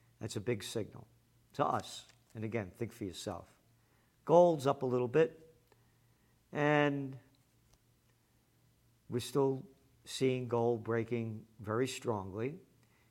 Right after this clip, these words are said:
because they're going to keep interest rates low around the world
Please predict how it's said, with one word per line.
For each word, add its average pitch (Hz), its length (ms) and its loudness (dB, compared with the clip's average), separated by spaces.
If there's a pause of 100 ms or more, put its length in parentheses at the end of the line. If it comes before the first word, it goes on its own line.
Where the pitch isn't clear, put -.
because 107 460 -4
they're 107 100 0
going 113 260 -4
to 117 80 -14
keep 117 220 -4
interest 120 380 -8
rates 131 280 -2
low 120 200 2
around 110 340 0
the 139 80 -2
world 104 440 -4